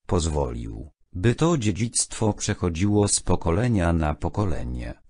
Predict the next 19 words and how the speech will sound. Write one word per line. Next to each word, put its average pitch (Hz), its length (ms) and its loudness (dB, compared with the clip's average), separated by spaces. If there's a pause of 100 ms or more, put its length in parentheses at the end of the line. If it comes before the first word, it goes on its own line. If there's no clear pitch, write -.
(100)
z 87 120 0
ojca 120 420 0
i 90 220 0
matki 85 520 0
na 80 200 2
dzieci, 80 580 -2 (180)
naznaczając 98 1080 2
je 92 140 0
grzechem. 80 720 -4 (420)
Pozwolił 113 720 2
na 98 160 2
to, 78 380 0 (180)
by 95 240 2
trwało 87 600 0
takie 80 480 -2
panowanie 85 800 2
grzechu 90 560 -2
i - 120 -8
śmierci. - 800 -4